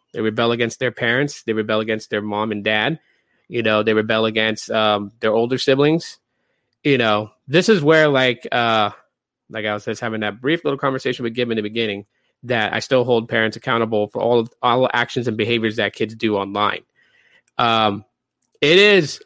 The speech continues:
a parent's responsibility to know what their kids are doing online. Like, you can't be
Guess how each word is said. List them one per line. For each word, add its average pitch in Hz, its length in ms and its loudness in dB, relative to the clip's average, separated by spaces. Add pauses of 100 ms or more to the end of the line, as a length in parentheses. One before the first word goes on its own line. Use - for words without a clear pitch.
a 143 80 -4
parent's 170 320 0
responsibility 131 840 -2
to 120 680 -2
know 131 320 0
what 156 220 2
their 139 120 0
kids 143 340 -4
are 127 160 -4
doing 135 420 -2
online. 110 600 -6
Like, 104 120 -10
you 120 120 -10
can't 151 420 -2
be 127 520 -2